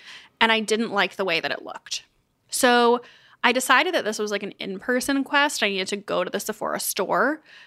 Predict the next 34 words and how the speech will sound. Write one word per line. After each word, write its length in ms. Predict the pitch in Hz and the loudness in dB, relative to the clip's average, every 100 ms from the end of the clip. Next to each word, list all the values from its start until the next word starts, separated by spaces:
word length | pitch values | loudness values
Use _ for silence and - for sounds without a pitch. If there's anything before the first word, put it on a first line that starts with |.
| _ _ | _ _
And 460 | 233 233 220 220 214 - | 0 4 4 2 -2 -8
so 180 | - | 0
I 80 | 220 | 0
went, 460 | 269 403 302 247 - _ 254 | 4 4 4 2 -8 _ -2
and 500 | 240 233 226 220 - _ _ _ _ | 2 4 2 -2 -8 _ _ _ _
what 160 | 233 240 | 2 2
I 40 | |
ended 240 | - 285 415 | 4 4 4
up 100 | - | 4
doing 440 | 240 220 214 208 233 | 4 4 4 2 0
is 100 | 214 | 0
I 60 | |
tried 340 | 214 - 247 349 | 0 4 4 4
on 80 | 392 | 0
a 40 | |
bunch 280 | 247 196 - | 0 -2 -4
of 120 | 233 | -6
them, 380 | - - 226 277 _ _ _ - | -4 -2 -2 -4 _ _ _ 0
and 640 | 240 233 226 226 226 220 _ _ _ _ | 4 6 4 2 -2 -6 _ _ _ _
then 360 | 214 240 226 226 | 2 4 4 2
I 140 | 220 220 | 0 0
left 460 | 214 262 269 - 208 | 2 4 4 2 -4
and 80 | |
I 60 | 214 | 2
bought 240 | 214 - | 2 2
two 260 | - - 311 | 0 4 4
different 360 | 220 208 208 190 | 2 0 -2 0
ones 300 | 202 202 - | -4 -4 -2
because 200 | 220 214 | 0 2
I 40 | |
wanted 220 | 208 208 | 0 0
to 80 | 220 | -2
try 220 | - 202 | 2 2
them 160 | 196 | 2